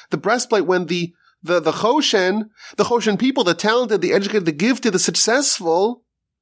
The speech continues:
when they kind of remove themselves from the lower classes, from the weaker, from the more feeble,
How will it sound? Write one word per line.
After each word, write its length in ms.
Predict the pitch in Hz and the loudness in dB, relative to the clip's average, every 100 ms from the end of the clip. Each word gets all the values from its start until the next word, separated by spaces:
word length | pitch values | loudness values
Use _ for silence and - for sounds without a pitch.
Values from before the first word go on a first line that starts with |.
| _ _ _ | _ _ _
when 180 | - 151 | -6 -4
they 200 | 156 175 | 0 0
kind 220 | 175 165 | 0 0
of 180 | 147 131 | 0 0
remove 440 | 131 123 151 262 - | 0 0 0 -2 -4
themselves 520 | 113 98 - 95 98 | -4 -2 -4 -4 -6
from 160 | - | -6
the 80 | 104 | -4
lower 300 | 98 110 233 | -2 0 0
classes, 460 | - 98 90 - 98 | -2 -6 -6 -8 -8
from 160 | 113 | -6
the 100 | 107 | -4
weaker, 300 | 101 127 175 | -2 -2 -2
from 140 | 135 113 | -4 -2
the 40 | |
more 180 | 113 120 | 0 0
feeble, 800 | - 214 262 302 160 117 113 | 0 -2 0 2 2 2 -2